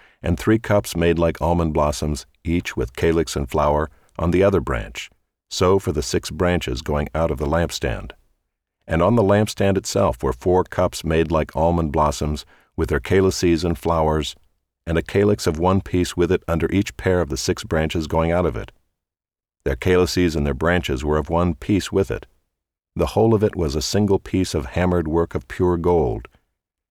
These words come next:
And he made its seven lamps and its tongs and its trays of pure gold. He made it and all its utensils out of a talent of pure gold.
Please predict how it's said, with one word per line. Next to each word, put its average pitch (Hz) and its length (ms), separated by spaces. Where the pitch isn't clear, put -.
And 71 140
he 78 80
made 80 220
its 78 140
seven 85 340
lamps 82 400
and 69 160
its - 160
tongs 87 480
and 71 100
its 69 140
trays 71 500
of 76 160
pure 87 240
gold. 78 500
He 90 120
made 82 260
it 107 240
and 82 140
all 98 220
its - 160
utensils 73 640
out 71 120
of 71 100
a - 40
talent 92 420
of 78 140
pure 82 280
gold. 67 500